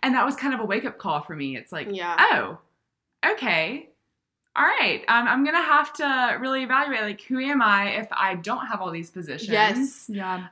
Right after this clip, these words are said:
Speaker 1: Um, c-, do I still contribute?" And
Speaker 2: Uh-huh.
Speaker 1: again, that's where I had to be like, "Absolutely, my, my worth is not tied up in
Speaker 2: Yeah.
Speaker 1: being the it girl
Speaker 2: Uh-huh.
Speaker 1: at Sanford."
Speaker 2: Yeah.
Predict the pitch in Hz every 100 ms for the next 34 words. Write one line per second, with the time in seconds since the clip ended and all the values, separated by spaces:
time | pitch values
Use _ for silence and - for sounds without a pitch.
0 | - 208 208 208 196 208 - - 277 208
1 | 196 269 226 - 262 269 269 214 269 202
2 | 160 196 - - 269 226 226 277 233 202
3 | 214 226 214 185 185 175 - 175 - -
4 | 202 233 196 185 185 185 185 202 185 185
5 | 208 208 165 170 170 165 - - 175 170
6 | 180 165 - - 185 202 185 165 160 196
7 | - 196 - - 247 233 202 156 - 277
8 | 277 - - - 214 202 170